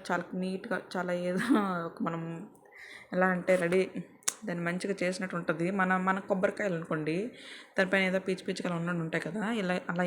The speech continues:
ఏం లేకుండా చాలా బాగున్నాయి అనమాట. చూడడానికి చాలా అందంగా ఉన్నాయండి. ఇక్కడైతే కోకోనట్ మిల్క్, మిల్క్ షేక్ చాలా ఫేమస్, చాలా బాగుంటుంది కూడా. డెఫినెట్గా ట్రై చేయండి. ఎవరైనా కోయంబత్తూర్లో ఉన్న వాళ్ళైతే చెప్తున్నాను, తను తెలుగు,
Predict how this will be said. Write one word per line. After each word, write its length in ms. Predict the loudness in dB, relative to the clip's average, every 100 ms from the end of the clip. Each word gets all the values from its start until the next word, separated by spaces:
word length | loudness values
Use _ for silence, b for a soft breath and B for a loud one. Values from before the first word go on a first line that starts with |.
| 0
ఏం 80 | 0
లేకుండా 280 | 0 -2 -4 -4
చాలా 220 | -4 -2 -2 0
బాగున్నాయి 260 | 0 0
అనమాట. 240 | -2 -6 -4 -2 -2 -4 B B B
చూడడానికి 300 | 0 2 2 2
చాలా 140 | 0 0
అందంగా 420 | 0 2 4 4 4
ఉన్నాయండి. 440 | 2 0 2 2 0 -2 B B B 2
ఇక్కడైతే 300 | 4 6 4
కోకోనట్ 300 | 4 4 4 2
మిల్క్, 260 | 0 -2 -2 -2 -2 -2
మిల్క్ 200 | 0 -2
షేక్ 160 | -4 0 2
చాలా 200 | 4 6
ఫేమస్, 380 | 4 4 2 -4 -4 -4 -2
చాలా 260 | -2 0 2 4
బాగుంటుంది 340 | 2 2 0 2
కూడా. 140 | 2 2
డెఫినెట్గా 340 | 0 -2 -2 2
ట్రై 140 | 2 2
చేయండి. 340 | 2 2 2 0 0 B B B B 2
ఎవరైనా 280 | 4 4 2 2
కోయంబత్తూర్లో 500 | 4 2 2 2 2
ఉన్న 100 | 4 2
వాళ్ళైతే 360 | 2 2 0 -2 -4 -18 B B B
చెప్తున్నాను, 520 | -2 2 4 4 0 0 -2 -4 -2
తను 140 | 0 4
తెలుగు, 260 | 4 6